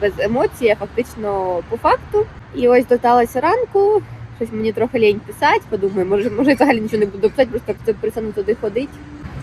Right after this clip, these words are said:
Але вчора мені було дуже сумно, одним словом, через все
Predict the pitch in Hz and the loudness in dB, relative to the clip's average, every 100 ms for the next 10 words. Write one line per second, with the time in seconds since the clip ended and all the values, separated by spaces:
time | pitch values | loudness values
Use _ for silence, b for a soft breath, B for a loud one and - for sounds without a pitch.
0 | - - 220 214 269 254 233 220 214 202 | -14 -2 -2 0 0 2 4 2 0 2
1 | 220 214 214 226 220 208 220 339 427 370 | 4 4 2 -4 -2 -2 -2 -2 2 2
2 | 339 311 311 - 311 302 285 277 277 254 | 2 -2 -4 -4 -4 -2 -2 -4 -6 -8
3 | 254 - - - 262 | -10 -12 -14 -6 -4